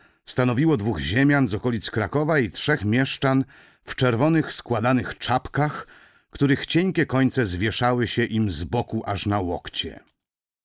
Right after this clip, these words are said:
Gospodarz, Niemiec, w płowym kapturze z kołnierzem wycinanym w zęby, lał im z konwi sytne piwo do glinianych stągiewek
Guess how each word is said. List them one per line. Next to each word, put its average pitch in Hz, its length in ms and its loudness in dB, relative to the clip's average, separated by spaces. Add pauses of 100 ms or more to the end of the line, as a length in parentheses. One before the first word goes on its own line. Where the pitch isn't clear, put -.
(880)
Gospodarz, 104 840 -4 (280)
Niemiec, 92 760 -2 (480)
w - 120 -10
płowym 131 460 4
kapturze 123 500 0
z - 80 -4
kołnierzem 117 580 2
wycinanym 113 560 2
w 78 100 -6
zęby, 139 500 4 (540)
lał 175 320 4
im 139 200 4
z - 140 -4
konwi 135 500 2
sytne 127 500 0
piwo 117 340 -2
do 101 120 -2
glinianych 104 540 0
stągiewek 113 760 -2